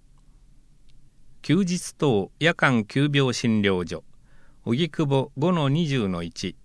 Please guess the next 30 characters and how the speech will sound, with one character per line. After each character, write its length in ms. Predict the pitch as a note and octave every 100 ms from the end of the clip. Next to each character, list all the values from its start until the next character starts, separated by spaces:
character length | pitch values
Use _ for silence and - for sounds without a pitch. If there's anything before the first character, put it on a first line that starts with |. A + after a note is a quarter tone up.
| -
杉 300 | - B2 E3+
並 240 | D#3+ D3+
保 140 | B2+ A#2
健 260 | B2+ A#2+
所 140 | A2 F#2+
内。 200 | D#2 - - - - - - -
電 260 | A2 A#2 G#2+
話 200 | G#2+ - - -
三 280 | - D3+ F#3
三 440 | - F3+ D3+ C3
九 320 | - B2 B2+
一 260 | A#2+ - G2+
の 240 | F2+ F#2+ -
一 320 | G#2+ - F3+
五 320 | D#3+ D#3 F#2
九 300 | - - B2
九。 360 | C3+ - F2+ - - - _ - - - - - _ -
受 220 | A2 D3+
付 220 | C#3 C3+
は 220 | B2 B2 -
終 300 | - C3+ D3
了 260 | C#3 B2
三 240 | - A2 C#3+
十 140 | D3+
分 340 | - D#3 D3
前 160 | G2 E2
ま 100 | D#2
で 120 | D#2+
で 100 | E2
す。 220 | - -